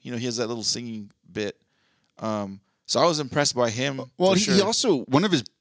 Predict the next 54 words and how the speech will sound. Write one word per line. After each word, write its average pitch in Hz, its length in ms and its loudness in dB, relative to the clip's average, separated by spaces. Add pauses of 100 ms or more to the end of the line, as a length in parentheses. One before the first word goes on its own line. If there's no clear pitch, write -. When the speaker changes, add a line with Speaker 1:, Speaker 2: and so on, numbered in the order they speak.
Speaker 2:
biggest 202 300 2
breaks 113 240 2
was 110 160 0
he, 113 220 0
he 123 200 0
played 117 500 2
one 117 120 4
of 110 80 -2
the 104 280 0
elders 113 400 4
in 107 80 2
Book 113 180 0
of 95 80 -6
Mormon, 135 420 0 (140)
which 135 160 0
is 113 80 0
a 113 40 4
musical, 113 440 2
so 101 400 2 (420)
he, 147 220 0
you 165 80 2
know, 139 60 4
he 131 100 2
had 123 100 4
whole 127 140 4
songs 127 340 2
where 92 60 -2
he 95 60 -2
had 92 60 -4
to 90 40 -2
sing. 95 340 -2 (220)
Um, 104 140 -2
Speaker 1:
Yeah. 110 120 -2 (1080)
Speaker 2:
but 110 320 0
yeah, 151 160 4
he, 143 220 2
I 135 100 4
agree, 143 280 2
he 113 100 4
was 143 120 2
great. 110 360 2
I 110 60 0
mean, 110 340 2 (600)
and 151 120 4
his 262 200 4
role 302 240 2
overall 175 360 4
was 123 160 0
more 135 480 4
serious. 120 460 2
He, 135 140 0
there 147 160 4
was 180 140 4
some 160 300 -2